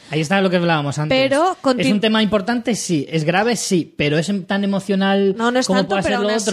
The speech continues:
Speaker 1: otro?
Speaker 2: no nos
Speaker 1: No.
Speaker 2: olvidemos de que la crisis dejó a un montón de gente en el
Speaker 1: Sí.
Speaker 2: paro y en la, y sin casa. Entonces, tampoco lo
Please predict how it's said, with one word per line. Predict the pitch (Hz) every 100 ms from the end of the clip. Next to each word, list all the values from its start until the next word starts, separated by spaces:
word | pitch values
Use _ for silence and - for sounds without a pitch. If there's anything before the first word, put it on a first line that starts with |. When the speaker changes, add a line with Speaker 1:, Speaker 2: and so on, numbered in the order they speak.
| 302
Speaker 1:
otro? | 330
Speaker 2:
no | -
nos | 151
Speaker 1:
No. | 311
Speaker 2:
olvidemos | 294 294 302 320
de | 269
que | 240
la | 220
crisis | 214 214 247 240
dejó | 247 277
a |
un | 262
montón | 226 208 214
de | 220
gente | 247 240 220
en |
el | 214
Speaker 1:
Sí. | 202
Speaker 2:
paro | 233 277
y | 302
en | 233
la, | 208 196
y | 226 220 214
sin | 226 202
casa. | 214 220 214
Entonces, | 190 190 214 - 262 - - -
tampoco | 226 214 247 254 330
lo | 311 269 254 240 233